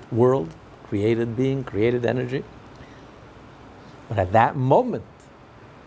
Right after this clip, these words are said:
they are, like in the case of the angels, they are Hashem's messengers.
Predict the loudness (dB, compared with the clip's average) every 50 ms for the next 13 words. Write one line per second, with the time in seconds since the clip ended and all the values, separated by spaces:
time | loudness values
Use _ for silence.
0 | -20 -20 -20 -20 -20 -20 -20 -20 -20 -20 -20 -20 -20 -20 -20 -20 -20 -20 -20 -12
1 | -10 -8 -2 0 4 4 4 4 2 2 4 4 6 6 4 2 2 0 -2 -6
2 | -12 -16 -20 -20 -20 -20 -20 -20 -20 -20 -20 -20 -20 -20 -20 -20 -20 -20 -20 -20
3 | -20 -20 -20 -20 -20 -20 -20 -18 -6 0 0 0 0 0 -4 -16 -20 -20 -20 -14
4 | -10 -6 -4 -4 -4 0 2 2 2 2 0 -2 0 0 0 2 2 0 0 -2
5 | -4 -4 -2 0 2 2 4 4 4 4 4 4 2 0 -2 -4 -6 -4 -4 -4
6 | -4 -4 -4 -4 -2 -2 -2 -2 -4 -10 -10 -10 -14